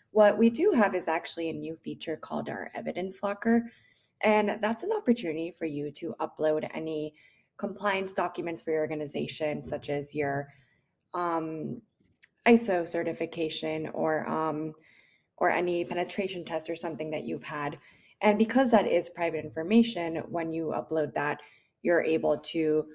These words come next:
control who it's visible to and if other organizations can request it. So when there is private information to a company such as that,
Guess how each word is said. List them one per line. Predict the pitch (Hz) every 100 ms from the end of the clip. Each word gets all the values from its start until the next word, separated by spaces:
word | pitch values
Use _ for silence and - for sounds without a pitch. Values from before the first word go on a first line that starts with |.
| _ _
control | - 175 - 170 156 151
who | 170
it's | 165 160
visible | - 147 160 151 147
to | - 151
and | 147
if | 143
other | - 139
organizations | 131 135 135 123 117 - -
can | - - 87
request | - - - -
it. | - - _ _ _ - _ -
So | - 190 160 160 156
when | 180 180
there | 175 175 -
is | 175 170
private | - 175 165
information | 156 165 160 147 160
to | 151
a | 131
company | - 143 135 -
such | - - 160 -
as | 135
that, | - 127